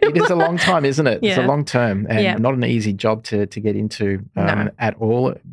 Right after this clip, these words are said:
Speaker 1: Most seem to be criticised at some stage during their
Speaker 2: Yes.
Speaker 1: seven-year term,
Speaker 2: Good
Speaker 1: which I'm
Speaker 2: luck
Speaker 1: sure will
Speaker 2: to
Speaker 1: be no
Speaker 2: her.
Speaker 1: different.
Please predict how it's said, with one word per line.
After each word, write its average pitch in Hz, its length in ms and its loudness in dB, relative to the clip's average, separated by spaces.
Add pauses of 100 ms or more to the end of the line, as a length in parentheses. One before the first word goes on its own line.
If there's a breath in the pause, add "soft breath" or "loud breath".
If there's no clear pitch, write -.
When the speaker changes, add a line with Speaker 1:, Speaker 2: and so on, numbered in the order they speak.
(160)
Speaker 1:
Most 110 480 -4 (240)
seem 117 160 -6
to 110 100 -6
be 107 100 -2
criticised 110 480 -2
at 101 80 -6
some 127 220 -2
stage 131 460 -2
during 113 140 0
their 107 100 0
Speaker 2:
Yes. - 60 -4
Speaker 1:
seven-year 120 520 -2
term, 131 400 -2 (260 loud breath)
Speaker 2:
Good 214 120 -2
Speaker 1:
which 202 100 -4
I'm 165 60 -2
Speaker 2:
luck 170 100 0
Speaker 1:
sure 107 140 0
will 107 80 0
Speaker 2:
to 101 60 -2
Speaker 1:
be 104 60 0
no 101 60 0
Speaker 2:
her. 98 140 0
Speaker 1:
different. 98 320 -6